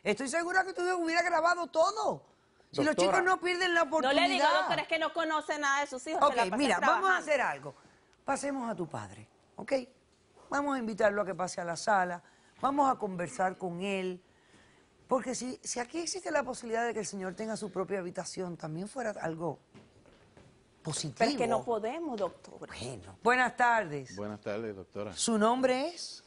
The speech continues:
Speaker 4: Raúl.
Speaker 1: Raúl.
Speaker 4: Entonces,
Speaker 1: ¿El
Speaker 4: aquí
Speaker 1: símbolo sexual?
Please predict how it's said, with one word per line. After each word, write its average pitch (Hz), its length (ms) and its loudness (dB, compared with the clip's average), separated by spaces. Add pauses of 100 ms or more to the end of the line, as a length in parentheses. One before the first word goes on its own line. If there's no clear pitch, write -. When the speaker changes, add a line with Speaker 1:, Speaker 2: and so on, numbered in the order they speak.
(140)
Speaker 4:
Raúl. 98 340 -2 (160)
Speaker 1:
Raúl. 147 840 0 (1040)
Speaker 4:
Entonces, 98 640 -4
Speaker 1:
¿El 196 120 2
Speaker 4:
aquí - 100 -2
Speaker 1:
símbolo 247 360 2
sexual? 139 580 -2